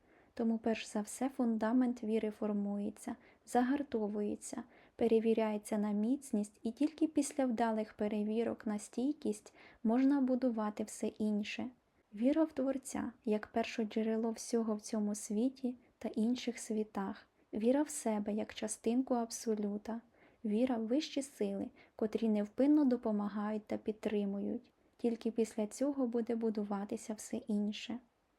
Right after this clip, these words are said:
Далі відкрите серце та любов до всього живого, бо все живе також частинка Творця.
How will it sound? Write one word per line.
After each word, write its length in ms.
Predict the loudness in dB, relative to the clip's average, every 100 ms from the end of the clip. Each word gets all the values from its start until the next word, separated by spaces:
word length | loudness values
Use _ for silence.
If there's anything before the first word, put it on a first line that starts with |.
| _ _ _ -20 -20 -6
Далі 300 | 0 4 4
відкрите 480 | 2 0 -2 -2 -2
серце 460 | -2 -2 -2 -4 -4
та 160 | 2
любов 440 | 4 4 0 -2 -2
до 100 | -4
всього 400 | -2 0 2 2
живого, 640 | 0 -2 -2 -4 -2 -6 -10 -16 -6
бо 80 | -6
все 300 | -4 -2 0
живе 460 | 0 0 2 0 -2 -12 -20 -6
також 340 | -2 0 0 0
частинка 560 | -6 -2 -2 -2 -2
Творця. 600 | -4 -2 -4 -4 -6 -6